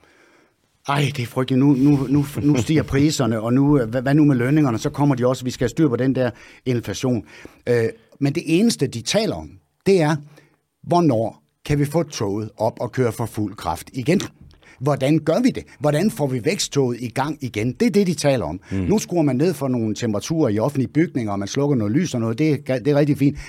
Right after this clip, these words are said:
Speaker 1: Men man gør det ikke på grund af klimaet. Man gør det på grund af, at energipriserne er høje. Øh, så, så altså, øh, det vil sige, at, at, at, at man gør det ikke på grund af klimaet, man gør det på grund af,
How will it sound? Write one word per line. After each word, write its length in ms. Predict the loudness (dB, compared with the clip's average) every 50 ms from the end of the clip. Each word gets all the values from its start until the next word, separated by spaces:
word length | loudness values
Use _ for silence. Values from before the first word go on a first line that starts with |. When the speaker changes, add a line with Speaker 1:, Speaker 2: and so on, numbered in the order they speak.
| -12 -6 -2
Speaker 1:
Men 140 | 0 0
man 120 | 0 0 0
gør 80 | 0
det 80 | 0 0
ikke 120 | 0 -2
på 80 | -4 -2
grund 140 | 0 0 0
af 60 | 0
klimaet. 400 | 0 2 2 2 2 2 0 -2
Man 160 | -2 -2 0
gør 180 | 0 2 2 2
det 100 | 0 -2
på 80 | -6
grund 260 | -6 -4 -2 -2 -2 -2
af, 200 | -2 -4 -6 -6 -10 -16 -20 -12 -8
at 120 | -8 -6 -4
energipriserne 760 | -6 -6 -6 -6 -6 -6 -6 -4 -4 -6 -4 -6 -6 -8 -6
er 140 | -6 -6 -8
høje. 300 | -6 -6 -6 -6 -6 -6 -8 -12 -18 -20 -20 -20 -20 -20 -20 -20 -18 -10 -8
Øh, 220 | -6 -6 -6 -6
så, 220 | -6 -4 -4 -4 -4 -4 -8 -20 _ _ _ _ -10
så 140 | -4 -2
altså, 300 | -2 0 0 0 -2 -2 -4 -6 _ _ _ _ _ _ _ _ _ _ _ _ -12 -8
øh, 320 | -8 -6 -6 -6 -6 -6 -6 -6 -8 -10 -14 -18 -20 -20 _ _ _ _ -2
det 100 | 0 0
vil 100 | 0 0
sige, 360 | -2 -2 -2 -2 -2 -2 -4
at, 180 | -6 -6 -6 -6
at, 200 | -8 -8 -8 -8 -8
at, 120 | -8 -8 -8 _ _ _
at 120 | -6 -6 -6 _ -12 -20 _ _ -20 -20 -20 -20 _ _ _ _ _ _ -4 0
man 200 | 0 2 2 2 2
gør 160 | 2 2 2
det 120 | 2 2 2
ikke 300 | 2 0 0 -2 -8 -20 -20 -10 _
på 80 | -4 0
grund 180 | 2 4 4
af 60 | 4 2
klimaet, 340 | 2 0 0 2 4 4
man 140 | 4 4 2
gør 180 | 2 2 2 2
det 120 | 0 -2
på 100 | -4 -6
grund 260 | -4 0 0 0 0 0
af, 200 | 0 0 -2